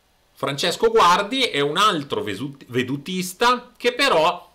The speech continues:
produce, eh, a-, a-, oltre che delle vedute, eh, molto realistiche,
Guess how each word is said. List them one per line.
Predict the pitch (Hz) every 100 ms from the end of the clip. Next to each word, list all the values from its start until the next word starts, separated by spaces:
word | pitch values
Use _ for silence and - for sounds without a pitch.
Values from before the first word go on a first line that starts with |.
| _
produce, | 214 240 226 190 143 135 117 104 98
eh, | 120 113 107 98 95 92 90 87 - _
a-, | - -
a-, | - 175 165 135 135
oltre | 233 247 202 165
che | 180 170
delle | 131 139
vedute, | 139 147 151 196 185 156 143 131 123 92 113 110
eh, |
molto | 113 175 175
realistiche, | 151 135 131 - - 95 92 123 131